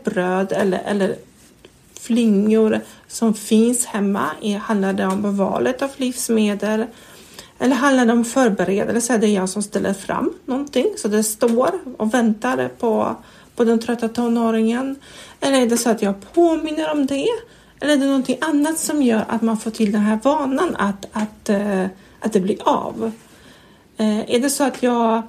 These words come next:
är med och äter frukost? Eller är det så att någon annan är med och äter frukost? Är det så att det är de dagar det är lite lugnare? Äter vi oftare frukost på helgen?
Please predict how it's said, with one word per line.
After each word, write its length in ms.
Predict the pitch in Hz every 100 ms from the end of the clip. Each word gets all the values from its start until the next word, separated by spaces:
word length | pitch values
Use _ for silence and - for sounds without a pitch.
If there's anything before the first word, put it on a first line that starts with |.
| - _ _ _ -
är 100 | 247
med 300 | 254 185 185
och 60 | 320
äter 180 | 330 294
frukost? 760 | - 320 - 440 - - - _ - - - -
Eller 220 | 262 269 254 -
är 180 | 226 240
det 120 | 262
så 120 | 254
att 100 | 240
någon 280 | 233 214 208
annan 360 | 196 190 320
är 40 | 339
med 240 | 320 311
och 60 | 302
äter 180 | 302 302
frukost? 600 | 302 302 - 339 381 208
Är 140 | 269
det 100 | 269
så 300 | 269 - 277
att 260 | 262 262 254 - - - -
det 100 | 254
är 40 | 277
de 200 | 285 269
dagar 280 | 269 262
det 80 | 247
är 40 | 247
lite 220 | 240 247
lugnare? 600 | 233 240 220 196 196 247 381 320
Äter 340 | - 254 - 226
vi 180 | 220 214
oftare 440 | 254 - 247 311
frukost 440 | 311 311 294 277
på 60 | -
helgen? 580 | 262 262 220 214 226